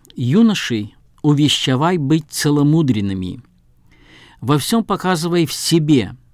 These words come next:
образец добрых дел, в учительстве чистоту, степенность, неповрежденность, слово здравое, неукоризненное, чтобы противник был посрамлен, не имея ничего сказать о нас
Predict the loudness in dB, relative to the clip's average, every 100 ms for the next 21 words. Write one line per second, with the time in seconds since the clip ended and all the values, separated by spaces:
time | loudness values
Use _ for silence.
0 | _ -4 -2 0 0 -2 -2 -8 -4 -2
1 | -2 -6 -8 -8 -2 -2 -2 -12 _ _
2 | _ -20 -20 -12 0 0 2 -2 -2 -8
3 | -10 -14 -12 -12 -6 -4 -4 -6 -10 -4
4 | -2 -2 -4 _ -14 -10 -6 0 2 2
5 | -2 -2 -4 -6 -6 -4 -6 -8 -10 -2
6 | 0 2 0 -2 -8 -16 -20 _ _ -20
7 | -20 _ -6 0 2 4 2 0 -2 0
8 | 2 2 0 -2 -4 -6 0 0 0 -2
9 | 0 0 -2 -4 -4 -2 -4 -6 -6 -2
10 | -2 -4 -8 -4 -4 -2 -2 -4 -4 -6
11 | -6 -2 0 2 2 2 4 4 2 2
12 | 2 2 2 0 -4 -2 -2 -4 -6 -8
13 | -6 -4 -6 _ -10 -6 -4 -4 -6 -12